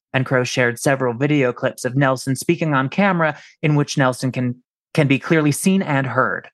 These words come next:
Kroos told the Daily Beast that she would frequently communicate with Nelson on Zoom, sitting in on his C-Dan podcast recordings, watching television shows together,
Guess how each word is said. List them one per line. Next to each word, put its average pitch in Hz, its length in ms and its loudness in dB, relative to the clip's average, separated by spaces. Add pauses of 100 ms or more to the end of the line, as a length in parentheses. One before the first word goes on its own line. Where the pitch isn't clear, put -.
(440)
Kroos 135 280 0
told 123 180 2
the 120 60 0
Daily 113 240 2
Beast 117 300 -4
that 113 100 -6
she - 100 -4
would 117 140 -2
frequently 135 340 -2
communicate 131 500 -2
with - 160 -10
Nelson 117 360 0
on 113 100 0
Zoom, 151 340 0 (300)
sitting 160 380 -2
in 156 260 -4
on 135 220 -2
his 131 180 -6
C-Dan 170 400 0
podcast 113 580 -4
recordings, 113 600 -2
watching 131 340 0
television 143 460 0
shows 123 280 -2
together, 120 480 -2